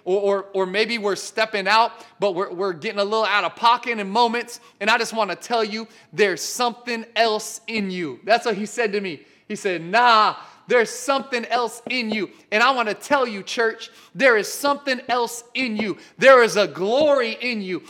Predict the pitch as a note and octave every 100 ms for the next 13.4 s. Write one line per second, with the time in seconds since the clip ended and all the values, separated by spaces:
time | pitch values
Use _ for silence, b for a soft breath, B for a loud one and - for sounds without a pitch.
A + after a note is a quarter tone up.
0 | B G3 A3 C4+ C#4 C4 C4+ C#4 A3 F#3+
1 | - C4 C4 G#3 A#3 C#4 C4+ C#4 F3+ A3
2 | C4+ B3 G3+ C#3+ - _ _ _ _ _
3 | _ - A3 G#3+ - - C#4 D#4 A#3+ D#4+
4 | D#4 - A#3+ A3+ A3 - C#4 C#4 B3+ F#3+
5 | A#3+ G3 B B G#3+ A3 B3+ - A#3 -
6 | - - D#4+ F4+ F#4+ E4 C4 D4 G#3 D#3
7 | B B - D#4 D#4 D4 - - F4 F4
8 | D#4+ D4+ C4 B B - C4+ D#4 F4 F4
9 | E4 C4+ D#4+ D4 C#4+ - E4 E4 D#4 D4+
10 | D4+ G#3+ D#4+ D#4+ - D4 B3 A#3+ A#3+ A#3+
11 | D#4+ E4 - - B3+ B3 A3+ A#3 D#4+ D#4
12 | D4 D4 C#4 B3 A#3 - E4 D#4 D#4 D4
13 | C#4+ A3+ A3+